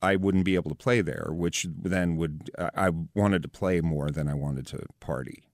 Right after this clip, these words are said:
um, at that point. There were other things that were sneaking in, like, uh, girls became qu-, m-, more readily accessible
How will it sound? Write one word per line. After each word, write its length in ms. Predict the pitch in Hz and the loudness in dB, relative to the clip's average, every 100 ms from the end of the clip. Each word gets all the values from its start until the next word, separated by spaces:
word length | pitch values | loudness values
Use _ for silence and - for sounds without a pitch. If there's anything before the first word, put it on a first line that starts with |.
| _ _ _ _ 78 | _ _ _ _ -4
um, 460 | 73 69 65 - - - - | -4 -4 -6 -10 -14 -18 -8
at 140 | 85 | -6
that 220 | 73 69 - | -6 -8 -10
point. 300 | 65 65 - _ _ _ - | -16 -16 -20 _ _ _ 8
There 140 | 226 | 10
were 180 | 220 - | 10 6
other 260 | 135 127 117 | 6 8 6
things 800 | - - 123 98 80 78 80 - | 2 0 4 4 2 0 -2 0
that 120 | 87 | 0
were 100 | 82 | 0
sneaking 520 | - 98 85 - 80 | -4 -2 -2 -2 -2
in, 260 | 82 80 78 | 0 0 -2
like, 260 | 71 78 87 85 - - - | -4 -6 -10 -18 -18 -14 -6
uh, 300 | 85 76 73 78 - _ _ - - 95 | -4 -4 -6 -8 -12 _ _ -14 -12 -4
girls 680 | 101 110 104 80 80 - - | 4 6 6 4 0 -4 -4
became 540 | 90 - 95 80 80 - | -6 -2 0 0 -2 -8
qu-, 100 | - - - | -20 -20 -8
m-, 220 | 92 95 98 | -2 0 2
more 340 | 104 104 95 | 6 8 6
readily 680 | 85 95 92 90 85 80 - - | 6 2 4 0 0 -2 -4 -6
accessible 760 | - - 92 - 87 82 78 | -2 2 2 2 0 0 -2